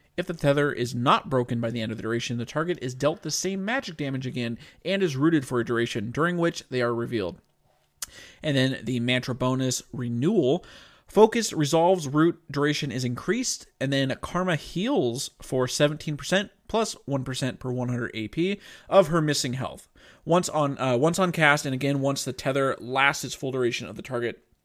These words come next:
or the target dies while tethered. Uh, renewal scales with Mantra's rank. I did not realize it does it s-, a second time. I always would do it at the beginning.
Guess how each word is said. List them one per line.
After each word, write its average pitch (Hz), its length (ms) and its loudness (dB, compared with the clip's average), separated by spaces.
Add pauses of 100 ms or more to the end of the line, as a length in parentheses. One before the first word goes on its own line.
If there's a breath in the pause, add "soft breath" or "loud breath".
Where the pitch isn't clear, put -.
(540)
or 208 200 8
the 165 80 4
target 139 360 2
dies 123 320 2 (220 loud breath)
while 131 180 0
tethered. 113 380 -4 (420 loud breath)
Uh, 131 180 4
renewal 139 280 2
scales 131 360 0
with 131 160 -4 (100)
Mantra's 123 380 -6
rank. 117 260 -4
I 143 200 4
did 214 100 -2
not 240 220 0
realize 180 360 4
it - 320 -6
does 147 200 2
it - 240 -2 (240)
s-, - 520 -6
a 139 120 -2
second 151 500 0
time. 104 460 -6 (420 soft breath)
I 135 140 4
always 180 720 6 (840)
would 139 180 0
do 143 180 4
it 139 220 2
at 127 120 -6
the 127 60 -10
beginning. 123 560 -4